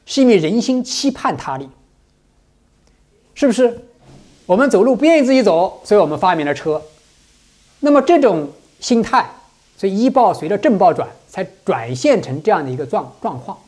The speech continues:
那么这种状况代表在修行这个领域当中，就呼唤他力救度，这是必然的。人们不愿意要自立，我们就是这个事实已经显现出来了，不管任何事情已经显现出来。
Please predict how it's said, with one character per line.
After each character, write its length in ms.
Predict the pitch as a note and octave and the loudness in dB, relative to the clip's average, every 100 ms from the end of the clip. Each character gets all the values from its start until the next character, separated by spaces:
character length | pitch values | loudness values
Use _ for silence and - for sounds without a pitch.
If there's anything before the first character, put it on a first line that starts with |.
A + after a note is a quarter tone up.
| _ _ _ - | _ _ _ -2
那 80 | D4+ | 2
么 100 | D4+ | 4
这 100 | E4+ | 4
种 140 | D4 | 4
状 180 | D#4 C#4 | 2 0
况 240 | C4+ C4 | 0 0
代 160 | E4+ D4 | 2 2
表 200 | E3 C#3+ | 2 0
在 120 | F3+ | -2
修 320 | - - E4 | -2 2 4
行 220 | D#4+ E3 D#3+ | 2 0 0
这 80 | |
个 80 | G3 | 0
领 180 | D3 A2 | 0 -4
域 80 | G3 | -2
当 240 | G#3 E3+ | 0 0
中， 220 | G3 G3+ - _ _ _ | -4 -6 -14 _ _ _
就 180 | A#3+ F#3 | 2 2
呼 420 | - C#4+ D4 D4 | 4 4 6 6
唤 320 | - D#4 - - - | 4 0 0 -6 -14
他 220 | - E3 | -6 -6
力 100 | E3 | -6
救 160 | E3+ C3 | -8 -10
度， 160 | F#3+ - _ _ _ _ _ _ _ _ _ _ _ _ _ | -10 -14 _ _ _ _ _ _ _ _ _ _ _ _ _
这 80 | D#4+ | 0
是 80 | C#4+ | 2
必 180 | E4+ E4 | 4 2
然 260 | - A#2 A2+ | 2 -4 -16
的。 100 | - _ | -20 _
人 180 | G3+ A#3 | 0 2
们 100 | C#4 | 2
不 140 | F#3 | 2
愿 160 | F#3 A#3 | 2 2
意 60 | E3+ | 2
要 100 | C3 | -2
自 180 | - B2+ | -6 -16
立， 120 | A#2+ _ _ _ _ _ _ | -18 _ _ _ _ _ _
我 140 | - F#3 | -2 2
们 240 | A#3+ A#3+ - - _ | 2 0 -8 -20 _
就 140 | - D#4 | 0 2
是 60 | B3+ | 4
这 100 | D4 | 2
个 80 | |
事 240 | A3+ - C#4+ | 2 0 -2
实 160 | A#3+ | 0
已 100 | F#3 | 0
经 80 | D#3+ | 0
显 160 | A3 - | -4 -6
现 160 | G3 | -8
出 140 | E3 E3+ | -8 -10
来 100 | A#2+ | -10
了， 60 | |
不 160 | B2 D4+ | -4 0
管 180 | G#3+ E3 | 0 0
任 80 | G3+ | 0
何 120 | D#3+ | -2
事 160 | F#3 | -4
情 120 | D3+ A#2+ | -8 -10
已 40 | |
经 180 | A2+ G3+ | -10 -8
显 140 | B2+ | -8
现 80 | |
出 60 | |
来。 40 | C3 | -10